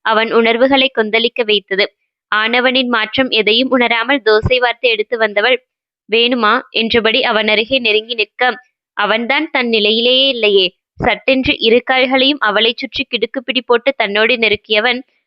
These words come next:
அதே வேகத்தில் குனிந்து இதழ்களின் மேல் சயனித்திருந்த அந்த வியர்வை துளிகளை நாவால் வருடி விட்டான்.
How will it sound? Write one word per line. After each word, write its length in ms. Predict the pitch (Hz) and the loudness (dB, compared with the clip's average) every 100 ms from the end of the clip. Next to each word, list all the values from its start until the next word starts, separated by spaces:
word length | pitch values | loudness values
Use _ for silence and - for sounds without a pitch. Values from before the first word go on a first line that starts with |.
| _ | _
அதே 300 | 196 196 269 | -2 2 2
வேகத்தில் 500 | 262 254 269 262 269 | 2 2 0 0 -4
குனிந்து 400 | - 233 233 277 | -2 -2 0 -2
இதழ்களின் 540 | 226 208 233 262 269 254 | -2 0 0 0 -2 -2
மேல் 220 | 269 277 | -4 0
சயனித்திருந்த 600 | 247 220 233 233 233 220 | -2 -2 -4 -2 -2 0
அந்த 240 | 220 214 | -2 0
வியர்வை 380 | 202 202 208 254 | 0 0 0 0
துளிகளை 460 | 254 240 240 247 247 | -2 -2 -2 -2 -2
நாவால் 400 | 214 202 208 226 | 0 0 0 2
வருடி 340 | 226 196 208 | 2 2 -2
விட்டான். 360 | 196 - 202 | -4 -4 -4